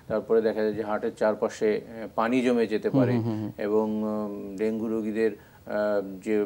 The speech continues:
Speaker 1: জ্বরের কারণে আমরা জানি টেম্পারেচার বাড়লে হার্টবিট বেড়ে যায়, রোগীরা পালপিটেশন নিয়ে আসে
Speaker 2: জি।
Speaker 1: ইত্যাদি অনেক ধরনের, আহ,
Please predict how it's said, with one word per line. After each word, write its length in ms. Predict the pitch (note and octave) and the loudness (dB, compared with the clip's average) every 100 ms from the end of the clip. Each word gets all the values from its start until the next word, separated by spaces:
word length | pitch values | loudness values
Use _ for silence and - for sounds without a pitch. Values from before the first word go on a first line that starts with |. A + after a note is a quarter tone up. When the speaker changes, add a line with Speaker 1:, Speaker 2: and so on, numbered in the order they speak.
| G#2 | 2
Speaker 1:
জ্বরের 300 | A2+ A2+ B2+ | 2 4 4
কারণে 280 | B2+ A#2+ A2+ | 6 6 4
আমরা 220 | A2 A2 | 2 2
জানি 520 | G#2+ G#2+ G#2+ G#2 - - | 4 2 2 -2 -6 -4
টেম্পারেচার 480 | G2+ A2 G#2 A2+ | -2 0 0 0
বাড়লে 400 | G2+ G#2 G#2 G#2+ | 2 2 2 0
হার্টবিট 500 | G#2+ A2 G#2+ A#2+ G#2 | 0 0 0 -4 -2
বেড়ে 200 | A2+ G#2 | 2 2
যায়, 220 | G2+ G#2 G2+ | 2 0 0
রোগীরা 260 | G2+ G#2+ | -2 -2
পালপিটেশন 600 | - A2+ A2 A#2 A2 B2+ | 0 -2 -2 -6 -4 -4
নিয়ে 200 | G#2+ G#2 | -4 -6
আসে 300 | G2+ - G#2+ - A#2+ | -8 -8 -10 -6 -4
Speaker 2:
জি। 140 | G2 - | -4 -4
Speaker 1:
ইত্যাদি 320 | B2 C#3 C3 | 0 2 6
অনেক 240 | B2+ B2+ B2 | 6 4 2
ধরনের, 380 | C3+ C3 B2+ B2 | 0 2 2 2
আহ, 420 | A#2+ A#2 A2 | 2 2 4